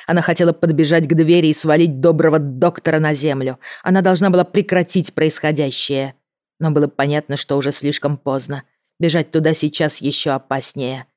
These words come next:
Черт возьми, она сделала это. Она установила связь.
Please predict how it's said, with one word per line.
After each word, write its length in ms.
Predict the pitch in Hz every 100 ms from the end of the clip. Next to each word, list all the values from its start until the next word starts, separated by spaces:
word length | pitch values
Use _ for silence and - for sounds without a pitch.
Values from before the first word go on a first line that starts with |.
| _ _
Черт 340 | - - - -
возьми, 400 | 170 151 165 156 _ _
она 200 | 202 208
сделала 440 | 185 185 190 160
это. 320 | 160 156 139 139 _ _
Она 200 | 190 202
установила 540 | 196 190 180 180 180
связь. 500 | 170 - 165 143 -